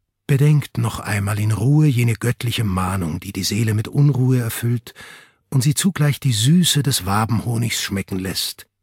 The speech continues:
"Redemite et vocavite nomine tuo, meus est tu." Ich habe dich erlöst und dich beim Namen gerufen, du bist mein.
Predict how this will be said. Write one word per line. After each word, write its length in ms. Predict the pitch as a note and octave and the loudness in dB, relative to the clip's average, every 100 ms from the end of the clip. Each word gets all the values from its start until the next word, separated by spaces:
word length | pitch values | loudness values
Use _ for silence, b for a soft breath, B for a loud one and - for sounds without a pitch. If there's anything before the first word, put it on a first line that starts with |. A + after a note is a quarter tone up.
| _ - | _ -4
"Redemite 960 | C3 A#2 D3+ F3 D#3+ - C3 B2+ C3+ | 0 4 6 6 4 2 0 0 -2
et 140 | - G#2 | -4 -6
vocavite 800 | G#2 - A2+ C3 B2+ - B2+ B2 | -4 0 2 2 0 0 0 2
nomine 460 | A#2 A#2 A#2+ A#2+ | 4 4 2 0
tuo, 500 | - G#2+ G#2+ G2+ - _ _ - | -4 -8 -6 -8 -12 _ _ -10
meus 840 | G#2 A#2+ C3 C#3 A#2 - - - - | -2 0 2 0 -2 -4 -6 -10 -10
est 320 | - - - | -6 -6 -6
tu." 280 | - D2+ - _ b b b b b | -10 -14 -14 _ b b b b b
Ich 260 | - - - | -8 -4 0
habe 200 | D3 D3+ | 2 2
dich 200 | D3+ - | 0 0
erlöst 640 | C3+ A2+ A2+ A2 - - b b b | 0 0 -2 -2 -6 -10 b b b
und 120 | G#2 - | -6 -4
dich 120 | - | -2
beim 220 | A2 G2 | -2 0
Namen 400 | G#2 B2 C#3 C3+ | 0 2 2 2
gerufen, 600 | A#2+ G#2 G2 - F2+ - b b b | 0 -4 -6 -8 -12 -14 b b b
du 160 | - B2 | -4 -4
bist 300 | C3 A#2 - | -2 -6 -4
mein. 480 | G#2 F2+ C#2+ - | -4 -4 -6 -14